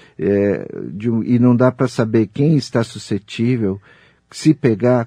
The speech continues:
como será a doença. Então, é o que eu falo,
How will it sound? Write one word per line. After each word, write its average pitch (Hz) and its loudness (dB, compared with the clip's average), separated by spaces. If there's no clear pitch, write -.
como 127 2
será 113 -2
a 110 0
doença. 90 -4
Então, 117 -2
é 117 -6
o 156 -8
que - -6
eu 123 -4
falo, 101 -4